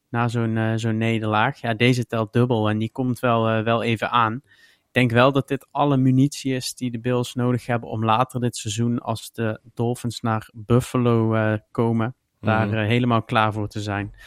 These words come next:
Speaker 1: Maar dit was, dit was voor, voor mij, was dit de wedstrijd van de week.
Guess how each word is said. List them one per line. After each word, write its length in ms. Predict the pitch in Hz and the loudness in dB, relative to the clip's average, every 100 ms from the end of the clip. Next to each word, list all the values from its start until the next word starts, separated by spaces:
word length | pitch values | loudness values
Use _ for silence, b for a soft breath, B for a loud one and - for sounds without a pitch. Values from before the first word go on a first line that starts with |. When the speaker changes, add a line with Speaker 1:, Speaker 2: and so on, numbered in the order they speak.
| B | B
Speaker 1:
Maar 100 | 123 | -2
dit 120 | 123 123 | -2 0
was, 200 | 131 - | -2 2
dit 200 | 143 143 | 0 0
was 160 | 131 | -6
voor, 160 | - - | -6 -8
voor 260 | 120 117 110 | -6 -6 2
mij, 300 | 117 143 185 _ - - - _ _ _ - - | 4 4 0 _ -20 -20 -20 _ _ _ -14 -4
was 200 | 110 120 | -4 -4
dit 120 | 113 | -4
de 80 | 104 | -2
wedstrijd 380 | 107 - 107 - | -2 -2 -4 -4
van 140 | 107 | -6
de 60 | 104 | -2
week. 360 | 104 101 - | 0 -2 -6